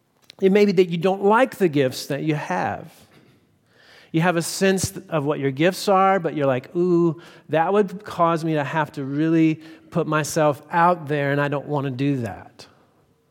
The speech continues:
Or you're thinking of your gifts, and you're thinking, "These are behind-the-scenes gifts, and I would like to get a little more publicity for my gifts." And so you don't, you don't want to do the behind the scenes, right? That's a character issue. We'll talk about that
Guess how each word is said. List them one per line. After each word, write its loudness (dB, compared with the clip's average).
Or 6
you're 0
thinking 0
of 0
your 2
gifts, 0
and 0
you're 0
thinking, 0
"These 0
are 4
behind-the-scenes 0
gifts, 0
and -4
I -2
would 0
like 0
to -4
get 0
a 0
little 2
more 0
publicity -2
for -10
my -6
gifts." -14
And -4
so -4
you 0
don't, -2
you -6
don't -4
want 0
to 0
do 0
the 0
behind -4
the -8
scenes, -14
right? -8
That's -4
a -8
character -4
issue. -10
We'll -10
talk -10
about -10
that -10